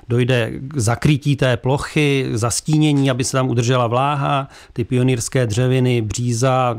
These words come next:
a tak dále jsou schopny dvacet, třicet let na tom území poskytnout tenhle ten kryt a tím pak prorůstají někde ty listnáče, ty dlouhověké stromy, který tam vytvoří ten přirozený smíšený porost. Už dneska je to vidět.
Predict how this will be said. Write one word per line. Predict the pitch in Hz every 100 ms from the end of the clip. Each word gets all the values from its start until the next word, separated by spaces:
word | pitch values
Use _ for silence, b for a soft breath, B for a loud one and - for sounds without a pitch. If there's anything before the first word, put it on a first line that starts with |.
| 123 -
a | 127
tak | 131 120
dále | 110 117 143 143 135 B B B
jsou | 143 131
schopny | - - 127 139 139 123 117 156 151 139
dvacet, | 120 123 127 151 135 -
třicet | - 139 107 147 127
let | 135 131
na | 131
tom | 135 135
území | - 120 135 135
poskytnout | - 120 - 123 135 123
tenhle | 135 135 127
ten | - 117
kryt | - 139 143
a | 135
tím | - 135
pak | 147 -
prorůstají | - 120 120 135 - 135 131
někde | 127 127
ty | 127 117
listnáče, | 113 - 143 135 - 123
ty | 113
dlouhověké | 110 117 139 147 143 147
stromy, | 135 - 135 131
který | - 127
tam | 123 127
vytvoří | 110 123 113 113
ten | 117
přirozený | - 120 117 117 127
smíšený | 120 127 101 120 117
porost. | 120 107 - - B B B B B -
Už | 147
dneska | 127 147 - 143
je | 139
to | 104
vidět. | 110 156 202 -